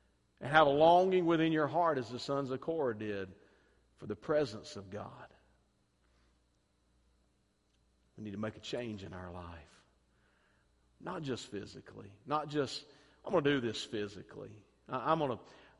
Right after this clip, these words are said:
do something outwardly to prove to my family or prove to myself that I'm, I'm in the right place." No, we do something in our heart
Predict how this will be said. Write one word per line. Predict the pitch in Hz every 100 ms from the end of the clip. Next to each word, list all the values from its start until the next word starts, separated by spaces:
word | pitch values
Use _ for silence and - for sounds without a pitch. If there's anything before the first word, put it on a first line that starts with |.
| - _ _ -
do | 180
something | - 175 151 131
outwardly | 135 147 139 139 127
to | 110 98 92 -
prove | - 156 135
to |
my | 131 123
family | - 127 123 123 117
or | 98
prove | - - 147
to | 127
myself | 113 104 - 117 117 107 - - - _ _ _ -
that | 98 98
I'm, | 117 117 117
I'm | 123 120
in | 107
the |
right | 113 113 117
place." | - 98 85 - - - - _ _ -
No, | 110
we | 110
do | 120 139
something | - 127 120
in | 104 92
our | 82
heart | - 82